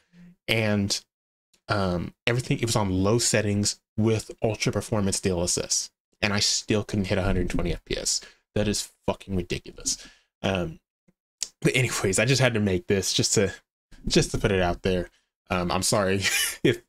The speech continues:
if this is a downer for you, but I just, I felt like venting, and I'm gonna vent to you guys about it and show you.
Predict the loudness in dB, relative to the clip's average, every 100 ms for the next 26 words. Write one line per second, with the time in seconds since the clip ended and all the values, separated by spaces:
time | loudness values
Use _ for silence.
0 | -8 -4 -2 0 0 2 0 0 -2 0
1 | 0 0 0 0 0 0 0 -2 0 0
2 | 0 -2 -2 -2 -2 -2 -4 -18 -4 0
3 | 2 0 -2 _ _ _ _ _ _ -2
4 | -2 -2 -2 -2 -4 -4 -2 -2 -2 -2
5 | 0 2 2 2 2 0